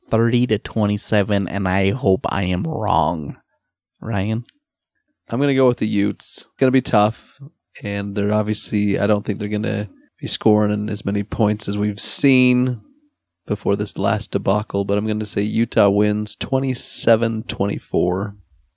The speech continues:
Speaker 1: All right, so that will do it for this episode. Ryan, where can people find you on Twitter?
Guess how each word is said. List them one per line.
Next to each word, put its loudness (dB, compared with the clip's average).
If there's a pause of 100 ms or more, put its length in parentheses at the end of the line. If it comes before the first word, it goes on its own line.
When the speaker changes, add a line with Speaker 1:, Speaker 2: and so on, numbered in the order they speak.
(500)
Speaker 1:
All 2
right, 4
so -4
that 2
will 2
do 2
it -2
for 0
this 0
episode. 0
Ryan, 2
where 2
can -2
people 2
find 0
you 4
on 0
Twitter? 0